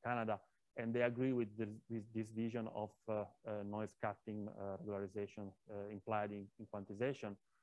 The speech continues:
Uh, unfortunately, we didn't have the opportunity to, to dig, uh, into, into it, uh, more. A last example of network that we trained, he actually got published. I did it with, uh, a student of mine.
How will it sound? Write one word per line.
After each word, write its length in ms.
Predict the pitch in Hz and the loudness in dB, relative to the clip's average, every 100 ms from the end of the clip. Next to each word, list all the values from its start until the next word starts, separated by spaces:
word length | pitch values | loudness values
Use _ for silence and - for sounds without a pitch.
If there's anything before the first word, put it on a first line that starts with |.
| _ _ _ - | _ _ _ -2
Uh, 140 | 107 107 | 0 2
unfortunately, 360 | 110 117 123 | 2 4 4
we 80 | 104 | 2
didn't 160 | 107 107 | 2 2
have 240 | 101 101 | 4 2
the 60 | 101 | -2
opportunity 460 | - 98 110 101 95 | -4 -6 -6 -6 -6
to, 200 | 98 98 - | -6 -8 -10
to 60 | 101 | -10
dig, 100 | 98 - - | -10 -8 -8
uh, 40 | 95 98 | -8 -8
into, 420 | 101 98 98 95 - | -12 -8 -6 -6 -6
into 280 | 101 - 95 | -10 -10 -10
it, 180 | - 95 | -8 -10
uh, 20 | 90 92 101 | -8 -10 -12
more. 180 | 98 98 - _ _ _ _ _ _ _ _ _ - _ _ _ _ | -12 -12 -14 _ _ _ _ _ _ _ _ _ -20 _ _ _ _
A 40 | 104 | 2
last 220 | 131 - | 2 2
example 460 | 165 - 170 165 143 | -4 -2 -2 2 2
of 80 | 139 | 2
network 260 | 135 139 | 0 0
that 120 | 117 | -2
we 60 | 113 - | -4 -2
trained, 340 | 156 170 175 - | 0 0 -2 -4
he 220 | 117 117 | -6 -2
actually 260 | 113 113 113 | -2 -2 -4
got 180 | 107 104 - | -4 -6 2
published. 440 | 117 135 170 - - | 2 2 -4 -6 -10
I 40 | 110 | -2
did 140 | 120 | -2
it 60 | 117 | 0
with, 160 | 110 - 107 | -2 -2 -4
uh, 100 | 104 - 104 104 - | -4 -8 -8 -8 -8
a 40 | |
student 380 | - 131 135 135 | -8 -4 -4 -4
of 100 | 135 | -4
mine. 280 | 139 135 139 | -2 -2 -4